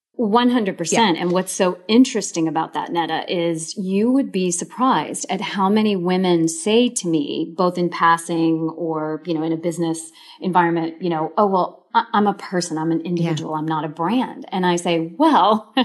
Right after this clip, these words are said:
Speaker 1: <laughs>
Speaker 2: Yeah.
Speaker 1: you are a brand. W-,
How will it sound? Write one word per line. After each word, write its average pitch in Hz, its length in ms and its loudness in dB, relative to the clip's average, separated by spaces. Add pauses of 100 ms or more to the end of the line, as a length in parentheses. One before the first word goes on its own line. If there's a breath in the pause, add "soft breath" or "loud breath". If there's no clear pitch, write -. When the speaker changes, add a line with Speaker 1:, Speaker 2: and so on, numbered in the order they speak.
(120)
Speaker 1:
<laughs> - 220 -20
Speaker 2:
Yeah. 147 260 -4
Speaker 1:
you 226 320 4
are 285 260 6
a 208 80 4
brand. 175 680 2 (440 loud breath)
W-, - 220 -6